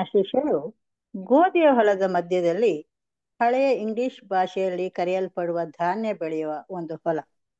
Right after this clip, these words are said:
ಜನರು ಹಾದು ಹೋಗುವ ಕಾಲು ದಾರಿಯಲ್ಲಿದ್ದದ್ದನ್ನು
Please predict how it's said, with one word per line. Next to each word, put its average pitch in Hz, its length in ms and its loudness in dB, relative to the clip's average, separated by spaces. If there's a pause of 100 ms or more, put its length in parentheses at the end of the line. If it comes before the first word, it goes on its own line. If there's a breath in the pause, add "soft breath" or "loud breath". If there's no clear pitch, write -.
(1160)
ಜನರು 339 500 6
ಹಾದು 262 460 4
ಹೋಗುವ 208 480 4
ಕಾಲು 202 440 4
ದಾರಿಯಲ್ಲಿದ್ದದ್ದನ್ನು 180 1120 0